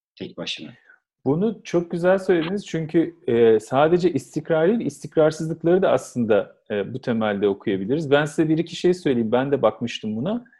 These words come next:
Speaker 2: E, Amerikan Merkez Bankası'nın, e, faiz, faiz oranlarından bahsediyorum şu anda. E, üç tane, geç, doksanlardan bu yana üç tane, e, faiz artışı dönemi var,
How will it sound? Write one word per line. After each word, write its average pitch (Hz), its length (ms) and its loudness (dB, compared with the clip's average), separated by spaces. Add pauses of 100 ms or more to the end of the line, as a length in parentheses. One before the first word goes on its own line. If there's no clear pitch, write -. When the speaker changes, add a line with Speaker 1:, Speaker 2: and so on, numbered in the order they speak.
(360)
Speaker 2:
E, 117 360 2 (760)
Amerikan 170 600 0 (260)
Merkez 151 360 0
Bankası'nın, 139 680 -4
e, 131 200 -2 (300)
faiz, 127 440 4 (180)
faiz 147 320 0
oranlarından 117 640 0
bahsediyorum 92 560 -4
şu - 140 -8
anda. 143 340 -6 (640)
E, 120 320 6 (140)
üç - 260 -2
tane, 156 500 -2 (100)
geç, 147 400 2
doksanlardan 175 720 2
bu 147 80 0
yana 139 180 -2
üç - 320 -6
tane, 160 540 -4
e, 127 220 0
faiz 160 340 2
artışı 143 500 0
dönemi 127 340 2
var, - 260 -6